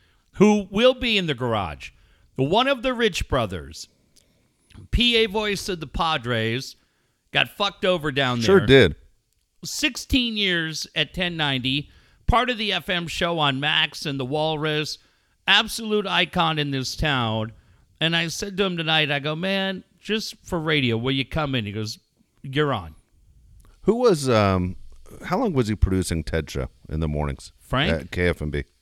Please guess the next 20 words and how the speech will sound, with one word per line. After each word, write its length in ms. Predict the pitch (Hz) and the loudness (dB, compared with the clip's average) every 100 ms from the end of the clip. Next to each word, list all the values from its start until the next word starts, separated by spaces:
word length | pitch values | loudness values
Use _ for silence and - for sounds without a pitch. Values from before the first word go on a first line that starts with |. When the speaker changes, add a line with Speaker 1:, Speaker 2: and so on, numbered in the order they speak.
| _ | _
Speaker 1:
Fuck, 320 | - 233 180 | -14 -12 -12
he 240 | - 160 247 | -6 -4 -2
and 100 | 202 | -2
I 120 | 185 | -2
were 140 | 190 | 0
on 160 | 196 202 | -2 -2
that 180 | 262 302 | -4 -4
show 240 | - 98 | -6 -8
together. 400 | 85 78 107 90 | -6 0 2 0
Speaker 2:
Yeah. 60 | 69 _ _ _ _ - | -6 _ _ _ _ -4
Speaker 1:
You 200 | 208 294 | -2 -2
were 100 | 156 | 0
there, 180 | 147 175 | 0 4
Speaker 2:
I 60 | 214 | 4
was 120 | 247 | 6
Speaker 1:
too. 40 | |
Speaker 2:
there, 140 | 139 123 | 4 2
too. 220 | 156 92 - _ _ _ - | -2 -6 -10 _ _ _ -2
Speaker 1:
Couple 280 | 277 277 | 0 0
years, 480 | 240 262 254 - - | 0 -2 -2 -6 -12